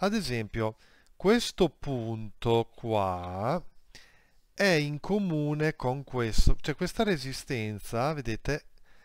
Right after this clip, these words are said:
qua e qua, è in comune con questa che è qua e il cavetto è qua, quindi è come che fossero insieme.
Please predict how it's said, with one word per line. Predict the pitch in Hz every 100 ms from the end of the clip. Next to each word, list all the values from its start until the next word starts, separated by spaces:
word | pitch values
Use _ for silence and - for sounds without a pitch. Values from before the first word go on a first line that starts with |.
| - - _ _
qua | - 147 123 107 -
e | 127
qua, | - 127 101 101 151 -
è | -
in | 170 143
comune | 139 190 180 143 151 175
con | 127 165
questa | - 113 - - 104
che | - 120 - -
è | 127
qua | - 151 107 143 180
e | 131 120
il | 131 123 -
cavetto | 143 127 113 - 147
è |
qua, | - 110 120
quindi | 113 117
è | 110
come | 117 117
che | -
fossero | - 110 - 110
insieme. | 110 - - 98 98 98 101